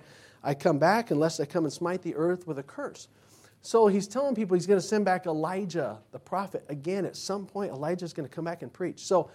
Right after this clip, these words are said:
there's this kind of this mysterious thing on how that's gonna work. It might happen that there's a, there's these two outstanding prophets, in, it's called in, uh, the tribulation time in Revelation eleven, and one of them might be Elijah.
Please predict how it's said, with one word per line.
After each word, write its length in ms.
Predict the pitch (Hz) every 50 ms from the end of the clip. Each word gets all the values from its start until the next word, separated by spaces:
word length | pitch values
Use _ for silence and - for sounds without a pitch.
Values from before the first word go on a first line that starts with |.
| - - _ _ -
there's 220 | 180 196 196 196
this 200 | 240 233 226 -
kind 280 | - - 269 330 349 330
of 80 | 294
this 180 | 269 202 - -
mysterious 920 | 160 165 190 214 233 233 - - 233 233 233 233 233 226 196 170 - - -
thing 260 | - 196 185 202 202
on 100 | 170 147
how 200 | 139 180 170 180
that's 240 | 185 180 175 - -
gonna 160 | 180 156 139
work. 260 | 135 156 170 170 -
It 160 | 151 190 170 156
might 260 | 170 180 202 214 -
happen 400 | 139 175 185 190 - 208 190 165
that 180 | 143 139 - - - - - _ _ _ _ -
there's 160 | 160 165 156
a, 100 | 151 139
there's 260 | 143 147 160 160 143
these 160 | 147 143 -
two 340 | - - - 220 226 220 202 -
outstanding 640 | 147 156 131 - - - 175 156 170 190 202 202
prophets, 580 | 196 - 190 175 180 175 160 143 143 - - -
in, 220 | - 135 135 120 - - - -
it's 140 | 131 131 -
called 320 | - - 180 160 156 156
in, 160 | 160 135 127 - - _ _ _ _ _ _ - 120
uh, 260 | 135 131 123 117 117
the 120 | 117 131
tribulation 640 | 135 - - 185 180 220 214 202 175 170 175 202 185
time 420 | - - 156 143 143 147 143 143 147
in 100 | - 117
Revelation 460 | 120 127 135 151 160 165 160 - 175
eleven, 380 | 151 143 135 139 143 143 139 127
and 100 | 123 131
one 180 | 151 180 220
of 60 | 240
them 180 | - 208 165 147
might 300 | 135 135 143 175 160 160
be 120 | 165 156
Elijah. 680 | 147 139 139 151 175 208 226 170 - 120 98 - -